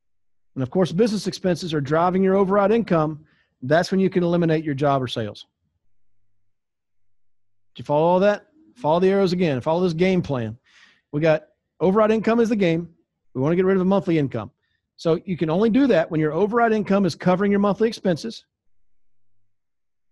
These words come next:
and your override income is covering your business expenses, when it's doing both of those things. Can't be short, 'cause if you're short, you're gonna go backwards. If you're going backwards, that's not a good sign,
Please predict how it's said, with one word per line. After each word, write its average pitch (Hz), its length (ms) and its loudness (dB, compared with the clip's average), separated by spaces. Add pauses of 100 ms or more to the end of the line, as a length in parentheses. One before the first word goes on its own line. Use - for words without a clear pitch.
(1200)
and 160 100 2
your 165 140 4
override 202 320 4
income 202 480 0 (440)
is 147 120 -8
covering 190 240 0
your 202 80 2
business 226 280 0
expenses, 151 540 -4 (520)
when 156 100 -2
it's 160 100 -2
doing 196 240 2
both 202 380 0
of 190 80 -2
those 196 220 0
things. 139 420 -4 (1700)
Can't 220 200 2
be 247 80 0
short, - 420 0 (600)
'cause 175 120 0
if 202 80 2
you're 220 80 -2
short, 320 420 -2
you're 202 100 -4
gonna 190 120 2
go 220 80 0
backwards. 208 600 -4 (180)
If 131 80 -8
you're 170 80 -6
going 240 160 0
backwards, 226 460 -2
that's 196 160 -10
not 262 120 -2
a 254 60 -2
good 285 160 0
sign, 226 340 -2